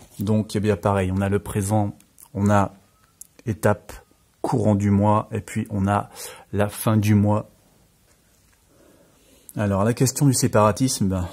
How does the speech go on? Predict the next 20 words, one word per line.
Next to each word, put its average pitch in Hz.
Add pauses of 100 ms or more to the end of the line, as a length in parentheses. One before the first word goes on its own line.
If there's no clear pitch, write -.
(120)
on 110
y 120
revient 110
dans 120
le 95
présent, 107
hein. 135 (500)
Euh, 87 (120)
Macron 98
a 92
fait 107
son, 90
son 90
super 127
discours 104
hier, 101
hein, 120 (1300)
absolument, 107
euh, 92
catastrophique 104